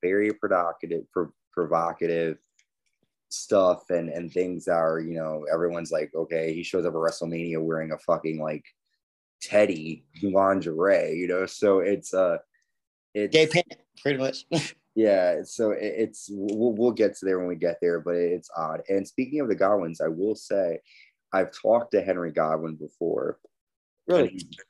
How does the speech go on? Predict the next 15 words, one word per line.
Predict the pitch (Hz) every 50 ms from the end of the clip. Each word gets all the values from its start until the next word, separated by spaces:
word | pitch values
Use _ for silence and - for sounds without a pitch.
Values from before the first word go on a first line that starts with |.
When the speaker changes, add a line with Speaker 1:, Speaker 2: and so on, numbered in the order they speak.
| _ -
Speaker 1:
very, | 82 80 80 104 101 104 104 104 104 101 95
very | 85 98 95 95 92 92 90 85 82 - -
cool, | 104 101 82 73 73 73 - -
but | 117 120 120 113 104 98 92 80 - _ _ _ _ _ _ _ _ _ _ _ _ _ _ _ _ _ _ _ -
we | 98 104 107
don't | 104 101 95 95 98
know | 98 95 92 90 87 87 85 85 82 82
behind | - 92 87 90 90 87 85 82
closed | - - 87 85 82 80 78 -
doors | 92 87 85 82 82 80 80 82 82 - - -
how | 87 82 80 - -
people | 87 85 78 - 82 82
truly | - - 90 85 82 82 85
are, | 90 90 87 85 82 82
but | - - 117 113 98 80